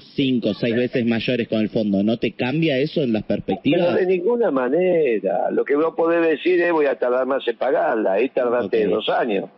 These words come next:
Speaker 1: Ujú.
Speaker 2: Ah, pero es, es ridículo lo que estamos hablando.
Speaker 1: Sí. Y, Guillermo, volviendo a esto que te decía de la mesa
Speaker 2: Pero
Speaker 1: política.
Speaker 2: es como que una, un negocio que está más endeudado que otro,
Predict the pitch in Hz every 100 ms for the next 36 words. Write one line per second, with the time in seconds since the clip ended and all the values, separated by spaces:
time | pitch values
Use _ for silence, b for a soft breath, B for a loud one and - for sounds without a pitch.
0 | _ _ _ - 92 98 95 156 208 _
1 | _ _ _ _ _ - - 480 - 427
2 | - 254 277 254 415 - 156 123 113 110
3 | 113 117 104 92 98 - _ _ _ -
4 | 95 92 B B B B 143 151 147 143
5 | 143 208 208 190 139 151 185 208 190 156
6 | 156 175 151 139 131 151 139 131 131 131
7 | 139 123 127 120 123 - 113 104 - 214
8 | 190 214 285 240 247 269 185 143 139 135
9 | 135 180 180 175 165 151 151 165 170 143
10 | 156 131 - 123 135